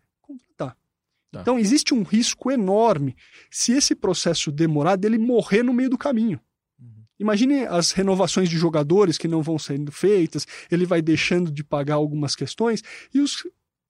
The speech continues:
Speaker 1: as pessoas vão deixar de contratar. E aí ele perde no meio do campeonato, eventualmente, os jogadores.
Speaker 2: É, porque aí, assim, bancos até já não emprestam pra clube de futebol. E quando emprestam, emprestam a taxas de juros muito altas.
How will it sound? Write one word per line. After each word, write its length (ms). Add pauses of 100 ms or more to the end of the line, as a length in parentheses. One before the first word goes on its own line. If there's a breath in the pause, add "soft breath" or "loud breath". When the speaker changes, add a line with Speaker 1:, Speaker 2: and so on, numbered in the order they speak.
(120)
Speaker 1:
as 120
pessoas 300
vão 140
deixar 360
de 140
contratar. 680
E 120
aí 100
ele 160
perde 420
no 120
meio 220
do 120
campeonato, 800 (260 loud breath)
eventualmente, 840
os 60
jogadores. 600 (120)
Speaker 2:
É, 240
porque 340
aí, 320 (200)
assim, 260
bancos 580
até 360
já 140
não 140
emprestam 460
pra 120
clube 200
de 80
futebol. 500
E 80
quando 220
emprestam, 420
emprestam 400
a 20
taxas 340
de 120
juros 240
muito 340
altas. 440